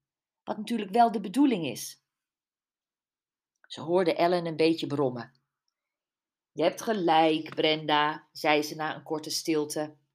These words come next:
"Ik zal me inhouden en me niet zo naar uitlaten tegen Ankie.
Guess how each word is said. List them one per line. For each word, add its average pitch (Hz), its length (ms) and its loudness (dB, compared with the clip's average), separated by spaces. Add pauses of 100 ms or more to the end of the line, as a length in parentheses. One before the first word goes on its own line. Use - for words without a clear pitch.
(320)
"Ik 139 140 -10
zal 165 280 4
me 240 160 -4
inhouden 165 880 2
en 156 120 -2
me 156 80 -6
niet 190 260 -6
zo 185 320 4
naar 180 580 2
uitlaten 156 760 0
tegen 151 380 -4
Ankie. 156 680 -6